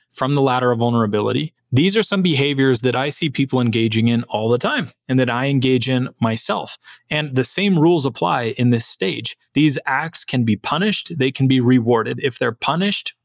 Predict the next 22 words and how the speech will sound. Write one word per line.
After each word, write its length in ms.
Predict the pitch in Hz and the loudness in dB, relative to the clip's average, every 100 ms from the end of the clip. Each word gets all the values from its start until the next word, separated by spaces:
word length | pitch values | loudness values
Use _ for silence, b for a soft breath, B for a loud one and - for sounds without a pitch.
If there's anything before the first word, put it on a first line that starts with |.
| - | -2
we 140 | 120 110 - | -2 -2 -4
get 160 | 160 | -2
into 320 | 165 165 160 | -2 -2 2
a 80 | 156 | 4
red 240 | 135 131 139 | 2 0 -2
zone. 320 | 175 185 190 | -2 0 0
We 120 | 123 | 0
have 180 | 120 113 | 0 -2
low 240 | 110 117 | 0 0
performance, 680 | 127 131 - 156 165 165 - | 0 -4 -2 -2 0 -2 -4
low 260 | 123 120 117 | 0 2 4
engagement, 640 | 113 117 175 165 - 156 156 B | 2 2 0 -2 -2 -6 -6 B
high 200 | - 120 | -4 -4
turnover, 480 | 117 - 165 160 156 | -2 -2 0 2 2
all 220 | 143 170 | 2 2
of 60 | 202 | 2
the 80 | 165 | -2
consequences 680 | - 151 - - 123 - 117 | -2 -4 -4 -4 -4 -2 -2
of 100 | 113 | 0
low 200 | 117 120 | 0 0
psychological 640 | - 131 123 120 117 110 | -4 -4 -2 -2 -4 -6
safety 560 | - 139 139 117 113 | -2 -2 -2 -2 -2